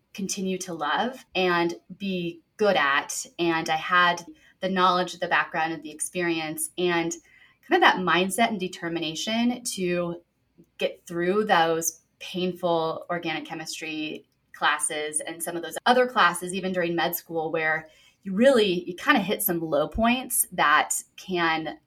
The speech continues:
almost break you. And not to scare people, <laughs> because I think you learn a lot about yourself during those moments too, where you're like, "Okay, how can I get through this with performing at my best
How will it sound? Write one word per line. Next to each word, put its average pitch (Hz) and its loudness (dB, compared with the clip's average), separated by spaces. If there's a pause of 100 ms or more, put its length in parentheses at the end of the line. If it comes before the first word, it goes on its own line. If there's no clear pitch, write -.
(140)
almost 165 -4
break 143 -8
you. - -8 (800)
And 175 2 (100)
not 214 4
to 220 0
scare 180 2
people, 247 4 (180)
<laughs> 254 6
because 220 0
I 185 8
think 226 2
you 202 -4
learn 220 4
a 208 6
lot 180 6
about 165 2
yourself 165 0
during 190 0
those 170 0
moments 160 -4
too, 165 -2
where 160 2 (420)
you're 170 -6
like, 160 -2
"Okay, 180 0
how 196 6
can 226 -2
I 165 2 (340)
get - 0
through 233 0
this 175 4
with 165 -2 (520)
performing 220 0
at 208 -2
my 233 0
best - 2